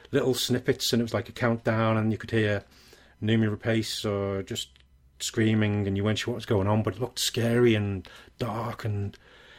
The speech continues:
it just looked exciting again. It just seemed to be back to Alien, the back scary Alien. And then you go and see the film, and it's a bunch of idiot scientists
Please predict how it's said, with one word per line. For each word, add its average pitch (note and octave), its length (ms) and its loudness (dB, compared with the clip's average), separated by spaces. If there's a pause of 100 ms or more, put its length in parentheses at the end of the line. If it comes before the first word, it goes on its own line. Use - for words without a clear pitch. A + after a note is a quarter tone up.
(200)
it - 80 -10
just - 200 -4
looked - 140 0
exciting A#2+ 380 2
again. A2 220 2
It G#2 60 -2
just - 200 -2
seemed A#2 160 2
to A2 60 -6
be G#2 240 0 (200)
back - 160 -2
to G#2 160 4
Alien, A2 380 6
the G2+ 80 2
back G#2 200 -4
scary G#2 420 2
Alien. G2+ 340 0 (560)
And G#2 100 4
then G#2+ 100 6
you A2+ 60 4
go B2 100 4
and A#2 100 4
see A#2+ 140 0
the G2+ 100 0
film, A2 360 4
and G#2 80 2
it's - 180 -6
a F#2+ 60 -4
bunch G#2 400 -4
of G2 100 -2
idiot G2+ 260 -2
scientists G2 760 -2